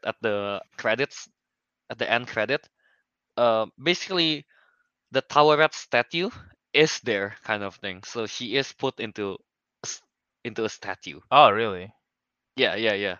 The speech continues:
Speaker 1: So, yeah, the Egyptian goddess of childbirth and fertility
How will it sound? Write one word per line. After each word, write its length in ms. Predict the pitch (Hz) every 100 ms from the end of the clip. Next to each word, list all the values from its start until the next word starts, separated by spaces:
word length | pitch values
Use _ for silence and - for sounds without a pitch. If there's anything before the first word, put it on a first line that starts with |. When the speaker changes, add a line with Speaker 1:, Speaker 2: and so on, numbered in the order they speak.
| _ _
Speaker 1:
So, 200 | - 117
yeah, 240 | 110 101 - _
the 180 | 113 110
Egyptian 480 | 107 107 143 - 143
goddess 340 | 127 131 131
of 100 | 98
childbirth 460 | - 151 156 143 147
and 140 | 110
fertility 680 | - 113 - 214 190 - -